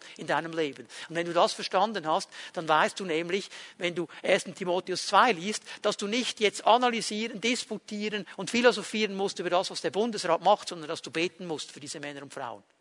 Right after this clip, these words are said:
Dass sie die richtigen Entscheidungen treffen. Das wäre unsere Aufgabe. Das wäre geprägt sein vom Wort Gottes. Das übrigens ist einer der Gründe,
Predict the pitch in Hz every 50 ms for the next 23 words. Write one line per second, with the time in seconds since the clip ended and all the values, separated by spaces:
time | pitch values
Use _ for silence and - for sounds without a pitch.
0 | _ _ _ _ - _ _ _ _ _ _ 156 139 - - 143 139 135 143 131
1 | - 156 139 131 120 - - 131 131 147 - 151 151 143 - 139 120 113 - -
2 | 120 - 165 165 - 190 175 170 151 160 151 143 147 175 - - - 151 120 123
3 | - - - - - 190 202 196 - 247 214 208 196 190 160 - 185 185 170 156
4 | - - - 151 123 123 113 - - - - - - 190 170 147 147 131 123 -
5 | - 160 180 - 175 - - - - - - 220 220 269 - - 269 262 196 226
6 | 208 202 160 160 151 131 - - - - - - - - 226 208 - - 185 185
7 | 208 220 226 214 185 170 196 208 214 220 208 175 165 165